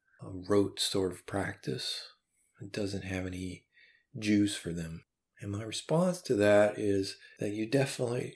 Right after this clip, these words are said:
should always pursue that which is of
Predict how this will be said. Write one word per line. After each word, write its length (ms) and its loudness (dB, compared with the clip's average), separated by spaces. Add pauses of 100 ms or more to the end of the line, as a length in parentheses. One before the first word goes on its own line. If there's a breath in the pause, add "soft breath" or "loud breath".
should 240 0
always 720 4
pursue 680 0
that 420 -4
which 400 -8
is 440 -6
of 280 -10